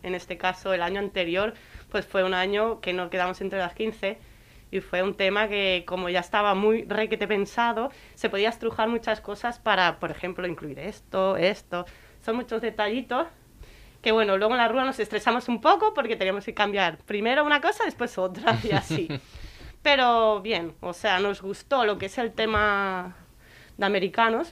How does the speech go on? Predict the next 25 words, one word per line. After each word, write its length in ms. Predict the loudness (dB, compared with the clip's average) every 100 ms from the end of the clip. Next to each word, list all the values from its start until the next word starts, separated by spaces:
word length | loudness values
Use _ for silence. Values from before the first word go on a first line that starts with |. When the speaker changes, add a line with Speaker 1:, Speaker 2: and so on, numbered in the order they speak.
| -2
Speaker 1:
más 160 | -2
que 100 | 0 -2
nada 160 | 0
también 340 | 0 0 -2 -2
por 160 | -4
los 160 | -6 -4
colores. 500 | -4 -4 -4 -10 -14 _ -6
Speaker 2:
Mhm. 240 | -4 -2
Speaker 1:
Los 140 | -4 -2
colores 360 | -2 0 -2
Speaker 2:
És 40 | -2
Speaker 1:
también 200 | 2 4
Speaker 2:
el 40 |
que 60 | 6
anava 160 | 6
a 40 | 6
dir, 120 | 4
Speaker 1:
influyen. 300 | 4 4 4
Speaker 2:
no? 80 | 0
Els, 200 | -4 -4
eh, 120 | -2
platejats, 600 | -2 -4 0 4 4 2
blaus 440 | 2 4 4 2 -4
i 120 | -2
els, 480 | 0 -2 -6 -14